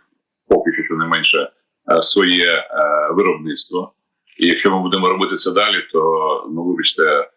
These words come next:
танку для того, щоб, е, не виходити на поле, виїжджати на поле бою, потрібен мазут,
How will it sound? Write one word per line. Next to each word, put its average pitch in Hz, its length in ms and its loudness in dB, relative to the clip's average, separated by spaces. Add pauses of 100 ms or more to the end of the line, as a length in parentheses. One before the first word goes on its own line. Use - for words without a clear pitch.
(580)
танку 92 340 0 (540)
для 80 100 -2
того, - 260 -2
щоб, 82 240 -6
е, 76 280 -6 (840)
не 78 120 -4
виходити 85 460 -2
на 85 80 -4
поле, 80 460 -4
виїжджати 85 320 0
на 85 80 -4
поле 85 340 -4
бою, 85 220 -2
потрібен 82 320 -6
мазут, 92 320 -2